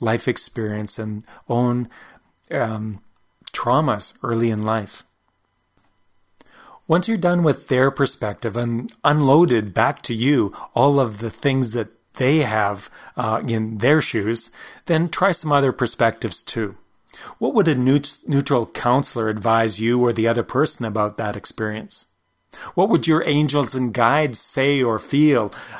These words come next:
uh, from their place of love? Would they tell you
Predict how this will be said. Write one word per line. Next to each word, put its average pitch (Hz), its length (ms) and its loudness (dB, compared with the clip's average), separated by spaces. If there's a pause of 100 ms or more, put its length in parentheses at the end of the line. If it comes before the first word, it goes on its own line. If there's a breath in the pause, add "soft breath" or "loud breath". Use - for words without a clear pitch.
(100)
uh, - 80 0
from 123 360 0
their 143 260 2
place 120 320 0
of 104 100 -4
love? 123 420 0 (960 loud breath)
Would 131 120 2
they 127 100 4
tell 123 300 2
you 139 320 2